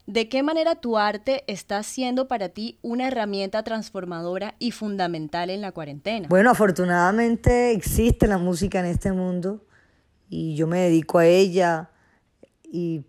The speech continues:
Speaker 2: por supuesto, cómo no compartirla con toda la gente a través de todas estas, eh, plataformas de entretenimiento, de Instagram, de Twitter.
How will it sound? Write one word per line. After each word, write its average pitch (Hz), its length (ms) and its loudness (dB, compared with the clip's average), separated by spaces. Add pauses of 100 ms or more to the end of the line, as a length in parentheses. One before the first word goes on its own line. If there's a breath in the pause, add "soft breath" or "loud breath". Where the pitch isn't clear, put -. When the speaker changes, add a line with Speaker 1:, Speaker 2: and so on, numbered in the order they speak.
Speaker 2:
por 160 160 -4
supuesto, 185 800 2
cómo 190 240 0
no 190 120 -2
compartirla 175 680 -2
con 175 180 -8
toda 160 260 -2
la 170 140 -4
gente 165 460 -4
a 165 80 -4
través 143 360 -4
de 156 120 -4
todas 170 400 -4
estas, 170 600 -4 (580 soft breath)
eh, 151 120 -4
plataformas 160 640 -4
de 175 80 -2
entretenimiento, 160 1000 -2
de 151 180 2
Instagram, 165 640 0
de 143 100 -2
Twitter. 170 920 0